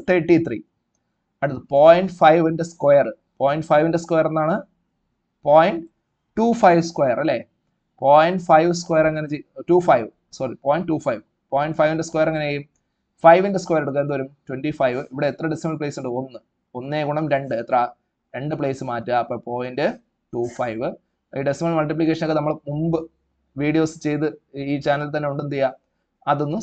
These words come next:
സെർച്ച് ചെയ്ത് നോക്കുക കേട്ടോ. So, ആ, അതിൻ്റെ ഞാൻ ലിങ്ക് ഇവിടെ കൊടുത്തേക്കാം. ഓക്കെ, ശരി. അപ്പോൾ പോയിന്റ് ടു ഫൈവ്, പോയിന്റ് ടു ഫൈവ്. അപ്പോൾ ട്വന്റി, nine into three, twenty-seven ഉണ്ട്.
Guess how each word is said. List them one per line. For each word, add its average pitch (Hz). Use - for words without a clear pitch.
സെർച്ച് -
ചെയ്ത് 127
നോക്കുക 117
കേട്ടോ. 170
So, 165
ആ, 135
അതിൻ്റെ 151
ഞാൻ 156
ലിങ്ക് 156
ഇവിടെ 156
കൊടുത്തേക്കാം. 135
ഓക്കെ, 123
ശരി. 131
അപ്പോൾ 147
പോയിന്റ് 156
ടു 156
ഫൈവ്, 120
പോയിന്റ് 147
ടു 127
ഫൈവ്. 120
അപ്പോൾ 156
ട്വന്റി, 151
nine 135
into 151
three, 156
twenty-seven 147
ഉണ്ട്. 165